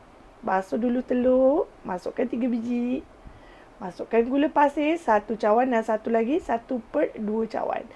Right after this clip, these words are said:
Ni kurang manis, tak adalah manis sangat. Boleh je, korang ikut je step ni. So, saya masukkan overload, satu sudu makan macam ni.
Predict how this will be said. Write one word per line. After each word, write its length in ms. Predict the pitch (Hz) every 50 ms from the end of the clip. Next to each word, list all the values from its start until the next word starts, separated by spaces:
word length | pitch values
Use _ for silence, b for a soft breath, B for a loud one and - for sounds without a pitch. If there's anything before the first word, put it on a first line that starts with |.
| B B B B B
Ni 160 | 254 262 294 262
kurang 400 | - - 240 226 226 214 208 202
manis, 320 | 196 196 202 202 202 208 - -
tak 160 | - - 214
adalah 240 | 214 220 220 202 208
manis 320 | 208 202 202 208 208 -
sangat. 320 | - 214 208 208 196 - - - - - B B B B B B B B -
Boleh 400 | - 208 214 220 226 233 247 233
je, 160 | 202 - 208
korang 240 | 208 220 214 226 233
ikut 240 | 226 - - 302 -
je 160 | 247 220 208
step 240 | - - - - -
ni. 160 | 220 190 180 175 170 - B B B B B B B
So, 240 | - - 262 262 233
saya 160 | 254 233 220
masukkan 480 | 220 220 214 - - - - - -
overload, 720 | - 254 302 311 262 277 254 233 208 202 196 196 226 302 - - - - - - - - -
satu 320 | - - - - - 247
sudu 240 | - - 214 196 208
makan 400 | 208 202 208 208 - 214 208 190
macam 240 | 185 190 - 185 185
ni. 320 | 185 180 190 226 320 403